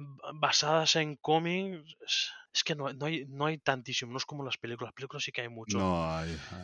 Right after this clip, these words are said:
Speaker 2: hay, hay mucho menos, sí.
Speaker 1: Exactamente, entonces, eh, yo,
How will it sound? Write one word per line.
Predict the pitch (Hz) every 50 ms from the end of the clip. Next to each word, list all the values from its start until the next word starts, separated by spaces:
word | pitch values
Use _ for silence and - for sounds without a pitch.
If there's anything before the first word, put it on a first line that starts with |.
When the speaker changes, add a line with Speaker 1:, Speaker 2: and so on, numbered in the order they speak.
| -
Speaker 2:
hay, | - 85 87 87 85 82 82 82
hay | 82 85 87
mucho | 92 87 - 85
menos, | 78 76 73 76
sí. | 69
Speaker 1:
Exactamente, | - - 120 120 120 117 120
entonces, | 117 - 139 127 - 147 139 131 - 135
eh, | 123 117 113
yo, | 123 135 135 139